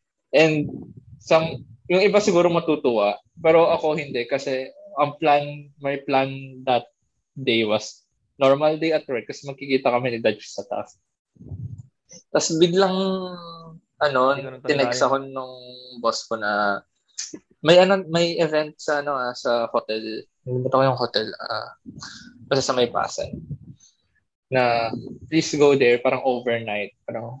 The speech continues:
Speaker 1: may enjoy ko siya kung hindi ko, wala akong plans. Kasi syempre, hotel, di ba?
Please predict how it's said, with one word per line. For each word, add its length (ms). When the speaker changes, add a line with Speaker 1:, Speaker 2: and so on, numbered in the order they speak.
Speaker 1:
may 240
enjoy 220
ko 100
siya 160
kung 160
hindi 160
ko, 140
wala 480
akong 240
plans. 720
Kasi 220
syempre, 340
hotel, 400
di 140
ba? 160